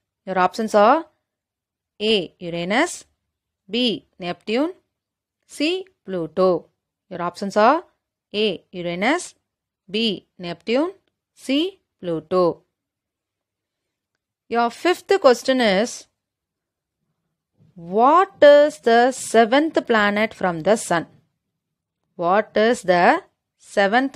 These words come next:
planet from the sun? Your options are A. Pluto, B. Neptune, C. Uranus. Your options are A. Pluto,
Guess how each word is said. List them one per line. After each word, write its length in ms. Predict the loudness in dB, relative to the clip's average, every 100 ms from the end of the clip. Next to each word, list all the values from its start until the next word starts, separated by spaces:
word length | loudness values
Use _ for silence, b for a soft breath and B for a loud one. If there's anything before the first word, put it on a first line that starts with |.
| 0
planet 540 | 0 0 0 -2 -4 -12
from 340 | -12 -10 -4
the 240 | 0 0 -2 _
sun? 320 | -6 -2 -2 -4 _ _ _ _ _ _ _ _ _ _ _ _ _ _ -10
Your 160 | -4
options 380 | -2 -4 -4 0
are 320 | 4 4 0 -8 _ _ _ _ _ _ _ _ _ _ _ _ _ _ _
A. 360 | -2 0 -2 -6 _ _ _ _
Pluto, 600 | -8 -6 0 4 4 0 _ _ _ _ _ _ _ -6
B. 360 | -4 -4 -6 _ _ -14
Neptune, 580 | -12 -10 -4 -2 -4 -8 _ _ _ _ _ _
C. 460 | -10 -2 -2 -2 -8 -14
Uranus. 800 | -8 -6 -4 -4 -4 -6 -18 _ _ _ _ _ _ _ -10
Your 160 | -4
options 400 | -4 -4 -6 0
are 320 | 2 4 2 -2 _ _ _ _ _
A. 280 | -2 0 0
Pluto, 760 | -6 -12 -10 -8 -2 0 -2